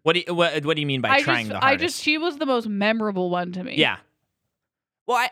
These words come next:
Speaker 1: I think it was a smart move to make her more of, like, a mother figure than, like, sexy girl who runs a park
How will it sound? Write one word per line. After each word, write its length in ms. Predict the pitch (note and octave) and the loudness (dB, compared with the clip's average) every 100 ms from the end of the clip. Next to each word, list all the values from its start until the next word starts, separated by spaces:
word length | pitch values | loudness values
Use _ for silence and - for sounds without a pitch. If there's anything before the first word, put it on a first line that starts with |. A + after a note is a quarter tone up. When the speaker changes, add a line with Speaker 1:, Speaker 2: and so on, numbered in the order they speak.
| - | 0
Speaker 1:
I 100 | B3 | -2
think 200 | B3 E4 | 0 -4
it 60 | E4 | -2
was 140 | D#4 | -2
a 60 | C4 | -2
smart 360 | - A#3 A#3+ G#3 | -2 -2 -2 0
move 280 | A3 A3 G#3+ | 0 0 -2
to 100 | G3+ | -2
make 240 | G3+ F#3+ | -2 -2
her 500 | F#3+ F3 E3 C#3 - _ _ _ _ _ _ | -2 0 0 -2 -6 _ _ _ _ _ _
more 340 | D3 E3+ G#3 G3+ | -6 -2 0 0
of, 140 | F3+ | 0
like, 220 | F3 D#3 | 0 -2
a 100 | D3 | -2
mother 420 | C3 C3+ A3+ G3 C#3+ | -2 0 2 2 -2
figure 560 | - C3+ B2 A#2+ A#2 | 0 -2 0 -2 -2
than, 300 | B2+ C#3 C3 | -2 -2 -2
like, 460 | C3 A2 G#2+ - - _ _ _ _ _ _ _ _ - | -4 -4 -6 -10 -20 _ _ _ _ _ _ _ _ -8
sexy 520 | - F#3+ F3 - C3 | -2 0 -2 -4 -4
girl 360 | A#2+ A2+ G2+ | -2 -2 -4
who 160 | B2+ D3 | -2 -2
runs 280 | C3+ C3+ A#2+ | 0 -2 -4
a 60 | |
park 540 | G2+ C3+ A2+ F#2 - | -4 -2 -2 -6 -16